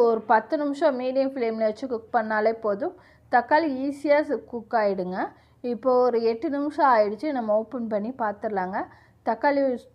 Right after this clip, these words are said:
தோல்லாம் நல்லா சுருங்கி சூப்பரா வெந்திருக்கு. உங்களுக்கு நல்லா தோல்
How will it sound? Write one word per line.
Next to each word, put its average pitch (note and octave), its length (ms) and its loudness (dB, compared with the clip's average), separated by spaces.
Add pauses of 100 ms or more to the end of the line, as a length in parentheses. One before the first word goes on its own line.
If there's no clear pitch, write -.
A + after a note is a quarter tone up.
தோல்லாம் A#3+ 580 2
நல்லா A3 240 2 (140)
சுருங்கி A#3+ 400 -6 (100)
சூப்பரா A#3 400 0 (120)
வெந்திருக்கு. G#3 460 -4 (420)
உங்களுக்கு G#3+ 540 -6
நல்லா C4 260 4 (160)
தோல் B3 220 4